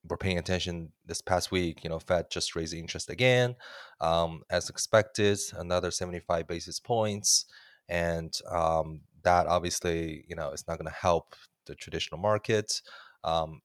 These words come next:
interestingly, crypto wasn't impacted. I guess it was impacted when it first came out. Um, it kind of, you know,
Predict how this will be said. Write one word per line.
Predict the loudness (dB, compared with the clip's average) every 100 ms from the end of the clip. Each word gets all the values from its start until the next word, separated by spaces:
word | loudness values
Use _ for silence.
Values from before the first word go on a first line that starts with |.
| -10
interestingly, | -8 -4 -4 -2 2 2 0 -4
crypto | -8 -4 -2
wasn't | -2 0 0 -2 -4 -10 -12
impacted. | -12 -4 -4 -2 -4 -6 -4
I | -2
guess | 0 0
it | 0 2
was | 4 4
impacted | 0 -4 -4 -2 -4 -4
when | -6
it | -6
first | -6 -6 -4
came | -6 -4
out. | -2 -2 -6 -12 -8
Um, | -8 -8
it | -12
kind | -10 -6
of, | -6 -8 _ _ -20 -20 _ _ _
you | -4
know, | -2 -2